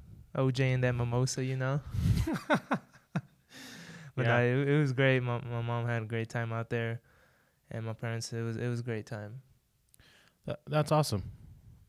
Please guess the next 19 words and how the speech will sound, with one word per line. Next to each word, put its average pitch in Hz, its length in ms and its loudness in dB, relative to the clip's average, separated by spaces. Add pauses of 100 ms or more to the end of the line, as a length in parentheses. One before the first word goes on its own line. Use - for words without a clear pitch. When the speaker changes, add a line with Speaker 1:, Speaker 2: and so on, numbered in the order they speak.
(240)
Speaker 2:
So - 140 4
what 139 120 8
does 135 180 4
the 120 220 10 (100)
brunch 135 300 6
cruise 117 320 4
consist 120 480 0
of? 101 180 0 (1200)
Speaker 1:
Um, 123 460 6 (300)
it 175 80 0
was 190 80 0
just, 180 180 -4
yeah, 208 160 0
basically 160 400 2
brunch 139 460 0
on 139 100 -2
the, 127 220 0
on 131 160 0
the 113 380 4